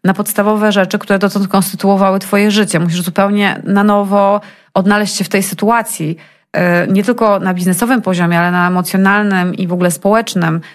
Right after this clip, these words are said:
Stąd był taki ogromny, mm, taka ogromna fala psychicznego kryzysu. Ja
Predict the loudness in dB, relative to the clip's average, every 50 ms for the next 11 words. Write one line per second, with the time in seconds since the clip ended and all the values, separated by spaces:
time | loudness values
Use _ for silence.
0 | _ _ _ -10 -4 -2 -2 -2 -2 -4 -8 -8 -6 -4 -2 -2 -2 -2 -2 -4
1 | -2 -4 -4 -2 0 0 0 2 2 2 2 2 2 2 2 0 0 0 0 0
2 | 2 0 0 0 0 0 0 0 0 0 0 0 0 0 0 0 0 0 -2 -4
3 | -8 -8 -4 -2 0 0 0 0 0 0 0 0 0 0 0 0 0 0 0